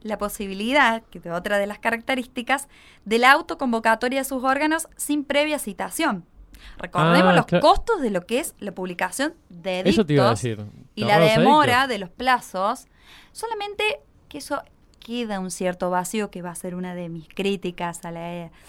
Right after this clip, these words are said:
Speaker 1: a la sas, es que se tiene que asegurar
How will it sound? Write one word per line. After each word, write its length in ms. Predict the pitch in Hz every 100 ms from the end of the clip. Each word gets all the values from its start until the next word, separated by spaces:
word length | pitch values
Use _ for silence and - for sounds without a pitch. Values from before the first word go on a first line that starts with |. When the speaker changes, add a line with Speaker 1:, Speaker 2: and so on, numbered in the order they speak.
| - -
Speaker 1:
a 100 | -
la 140 | 185 233
sas, 320 | 302 320 - -
es 160 | 277 277
que 280 | 330 349 - _ _ _
se 160 | - 277
tiene 240 | 262 381
que 80 | 415
asegurar 720 | 269 277 254 254 277 330 392